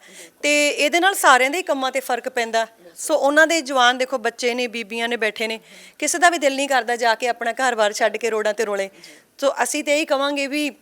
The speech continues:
ਸਰਕਾਰ ਨੂੰ, "ਵਿਛੜ ਹੁਣ ਪੁੱਠੇ ਰਾਗ ਪਏ ਨੇ ਤੇ ਖੇਤਾਂ ਦੇ ਪੁੱਤ ਜਾਗ ਪਏ ਨੇ, ਖੇਤਾਂ ਦੇ ਵਿੱਚ ਫਸਲ ਨਹੀਂ ਬੀਜੀ, ਖੇਤਾਂ ਦੇ ਵਿੱਚ ਫਸਲ ਨਹੀਂ ਬੀਜੀ, ਬੀਜੇ ਸਾਡੇ ਭਾਗ ਪਏ ਨੇ।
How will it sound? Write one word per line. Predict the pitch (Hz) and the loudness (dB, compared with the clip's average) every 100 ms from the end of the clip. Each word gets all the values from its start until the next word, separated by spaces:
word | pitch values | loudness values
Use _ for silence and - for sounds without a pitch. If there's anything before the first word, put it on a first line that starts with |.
| _ _ _ _ _ _ _ _ _ | _ _ _ _ _ _ _ _ _
ਸਰਕਾਰ | - 233 - 226 240 | -4 -2 6 8 8
ਨੂੰ, | 285 269 - _ _ _ _ _ _ _ _ _ _ - | 4 0 -4 _ _ _ _ _ _ _ _ _ _ -2
"ਵਿਛੜ | 302 294 330 330 | -2 2 2 2
ਹੁਣ | 320 330 | 2 0
ਪੁੱਠੇ | 311 - 285 277 | -2 -2 4 6
ਰਾਗ | 247 240 | 6 4
ਪਏ | 247 254 254 | 2 2 2
ਨੇ | 247 247 - _ _ | 2 -6 -10 _ _
ਤੇ | 262 | -6
ਖੇਤਾਂ | 254 254 240 269 277 | -4 -4 -2 0 0
ਦੇ | 269 | 0
ਪੁੱਤ | 247 208 214 | -6 -6 -2
ਜਾਗ | 196 185 202 | 0 0 0
ਪਏ | 196 185 | -2 -2
ਨੇ, | 180 185 _ _ - - - _ _ | -6 -16 _ _ -20 -20 -20 _ _
ਖੇਤਾਂ | 294 311 349 359 | 2 4 6 6
ਦੇ | 349 311 | 6 0
ਵਿੱਚ | 311 320 | 0 -4
ਫਸਲ | 302 262 311 294 | -2 0 2 0
ਨਹੀਂ | 294 320 | 0 -2
ਬੀਜੀ, | 302 196 226 196 _ _ _ _ - | -6 -6 -12 -12 _ _ _ _ 0
ਖੇਤਾਂ | 311 320 370 370 | 4 4 6 4
ਦੇ | 339 320 | 6 2
ਵਿੱਚ | 320 339 | 0 -2
ਫਸਲ | 330 269 262 311 302 | -2 -2 0 2 2
ਨਹੀਂ | 349 | 0
ਬੀਜੀ, | 277 302 220 320 | -2 -4 -2 -2
ਬੀਜੇ | 262 208 294 220 392 415 | -2 -2 -2 4 6 6
ਸਾਡੇ | 320 269 294 277 | 2 0 0 -2
ਭਾਗ | - 277 214 247 | 0 4 2 2
ਪਏ | 277 233 220 | -2 -2 -4
ਨੇ। | 208 | -8